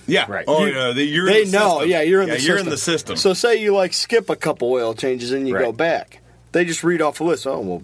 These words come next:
Speaker 3: shit, he hasn't been here in twelve thousand miles."
Speaker 2: Right.
Speaker 3: "Oh, well, you obviously need our fuel, uh, blah, blah, blah. And our,
Speaker 1: Mm-hmm.
Speaker 2: Yeah.
Speaker 3: oh, we gotta add this to your oil and run your car because you haven't been, you haven't had an oil change in twelve thousand miles."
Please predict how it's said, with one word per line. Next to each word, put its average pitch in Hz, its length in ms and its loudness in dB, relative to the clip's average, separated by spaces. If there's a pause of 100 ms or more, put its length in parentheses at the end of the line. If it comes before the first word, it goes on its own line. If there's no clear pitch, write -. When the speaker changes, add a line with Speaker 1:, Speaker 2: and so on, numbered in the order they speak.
Speaker 3:
shit, 170 240 -4
he 156 100 0
hasn't 135 300 -4
been 101 160 -4
here 143 240 -2
in 135 180 -6 (160)
twelve 117 460 -2
thousand 165 400 -2
miles." 185 420 -2
Speaker 2:
Right. 82 220 -6 (260)
Speaker 3:
"Oh, 262 140 2
well, 175 180 0
you 262 220 2
obviously 165 480 0
need 180 180 0
our 170 180 4
fuel, 208 600 0
uh, 139 260 2
blah, 143 240 2
blah, 131 120 -4
blah. 131 320 2
And 135 100 -4
our, 139 180 0
Speaker 1:
Mm-hmm. 156 360 -6
Speaker 2:
Yeah. - 120 -14
Speaker 3:
oh, 175 80 4
we 196 140 2
gotta 170 200 2
add 175 140 2
this 185 200 0
to 190 100 0
your 165 120 2
oil 190 320 2
and 156 120 -2
run 165 180 0
your 143 120 -2
car 214 340 0
because 131 420 -2
you 208 140 0
haven't 139 160 -4
been, 180 260 -2
you 175 140 0
haven't 165 140 -2
had 139 120 -2
an 139 60 -2
oil 190 220 0
change 131 220 -4
in 110 100 -10
twelve 110 200 -2
thousand 98 220 -4
miles." 90 180 -6